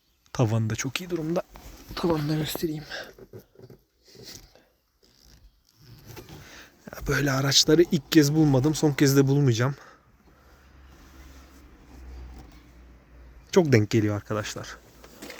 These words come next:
Ne zaman gitsem Almanya'dan araba getirirsem en az iki üç bin euro kâr ediyorum.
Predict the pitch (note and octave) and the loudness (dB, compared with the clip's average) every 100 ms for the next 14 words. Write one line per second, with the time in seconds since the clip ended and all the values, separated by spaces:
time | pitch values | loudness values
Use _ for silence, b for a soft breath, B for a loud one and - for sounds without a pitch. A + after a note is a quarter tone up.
0 | - D#3 C3 C3+ B2 B2+ C3+ B2 B2 B2 | -2 2 4 4 2 2 4 6 4 4
1 | A#2+ A#2+ B2 B2 A#2 - G#2 - A#2+ B2+ | 2 2 2 2 2 -2 -6 -4 -6 -8
2 | - C3+ B2 B2 - C3 - A2 A2+ - | -4 0 0 -2 -6 -8 -4 -2 -2 0
3 | A2+ G#2 F#2+ G#2+ | 0 0 -2 -6